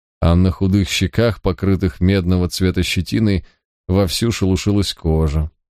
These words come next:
Он заговорил. «Мастер Хоббей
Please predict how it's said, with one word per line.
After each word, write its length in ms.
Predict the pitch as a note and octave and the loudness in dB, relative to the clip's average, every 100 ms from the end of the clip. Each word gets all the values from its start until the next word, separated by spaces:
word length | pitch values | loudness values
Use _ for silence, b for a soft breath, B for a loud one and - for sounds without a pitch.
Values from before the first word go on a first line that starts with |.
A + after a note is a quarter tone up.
| _ _ | _ _
Он 180 | G2+ G#2 | 2 4
заговорил. 560 | F#2 F2+ F2 E2+ E2+ - _ _ _ _ _ _ | 2 2 2 2 0 -4 _ _ _ _ _ _
«Мастер 540 | E2 B2 A#2 - B2+ G2+ | 2 2 0 0 -2 -2
Хоббей 840 | - C#3+ C#3+ G2 F2+ F2+ F2 | -2 -2 0 0 0 0 0